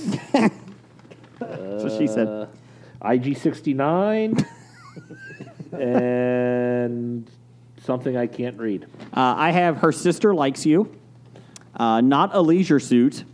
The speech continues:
Speaker 1: <laughs> Uh, Look at Me. Look at me. Look at me.
Speaker 2: How you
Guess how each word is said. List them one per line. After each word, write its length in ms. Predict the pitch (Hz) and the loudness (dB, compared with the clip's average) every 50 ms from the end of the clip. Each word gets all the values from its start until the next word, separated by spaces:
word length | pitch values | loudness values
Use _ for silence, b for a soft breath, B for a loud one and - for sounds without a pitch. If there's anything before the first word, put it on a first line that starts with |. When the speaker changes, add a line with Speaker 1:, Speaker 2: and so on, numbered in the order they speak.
| - - | -20 -18
Speaker 1:
<laughs> 180 | - - - - - - - - - - - B B B B B B - | -18 -8 -8 -8 -8 -8 -12 -14 -14 -14 -20 B B B B B B -2
Uh, 380 | 123 120 117 110 110 95 - - - | 0 2 4 4 2 2 0 -2 0
Look 220 | 156 180 226 233 | 2 4 4 4
at 100 | 226 196 | 2 2
Me. 460 | 202 233 240 202 196 226 - - - - - | 2 2 4 4 2 0 -2 -4 -8 -10 -4
Look 100 | 392 480 554 571 587 622 - | -2 0 2 2 2 2 2
at 60 | 605 | 2
me. 600 | 640 640 622 605 587 571 539 508 480 480 466 466 | 2 4 4 2 2 2 0 0 0 0 0 0
Look 280 | 480 523 539 571 587 571 | 0 0 0 0 0 0
at 60 | 571 | 0
me. 460 | 571 571 571 539 539 523 480 453 427 | 0 0 0 0 0 0 0 0 2
Speaker 2:
How 60 | 415 381 | 2 2
you 300 | 381 330 523 494 494 | 2 2 2 2 0